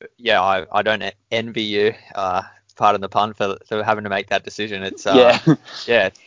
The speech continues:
Speaker 1: sounds like a, yeah, two tough teams to choose between.
Speaker 2: Oh, it was, it was, it was definitely hard. Like, with the,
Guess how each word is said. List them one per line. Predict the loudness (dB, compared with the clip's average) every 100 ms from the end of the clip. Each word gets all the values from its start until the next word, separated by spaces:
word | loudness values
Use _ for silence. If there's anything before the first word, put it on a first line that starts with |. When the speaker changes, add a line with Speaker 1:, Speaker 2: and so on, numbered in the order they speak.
| -20
Speaker 1:
sounds | -2 -2 0
like | -4 -4
a, | -8 _ _ _ -8
yeah, | -6 -6
two | -10 -8
tough | -2 -4
teams | -4 -12 -12
to | -16
choose | -12 -12
between. | -12 -12 -12 -14 _ _ _ _ _ 6
Speaker 2:
Oh, | 8 8 6
it |
was, | 2 -6 -16 _ _ _ _ _ _
it | -10
was, | -10 -12 _
it | -10
was | -6
definitely | -6 -6 -12 -8
hard. | -6 -6 _ _ _ _ _ _ -20 _
Like, | -12 -6
with | -4 -2
the, | -4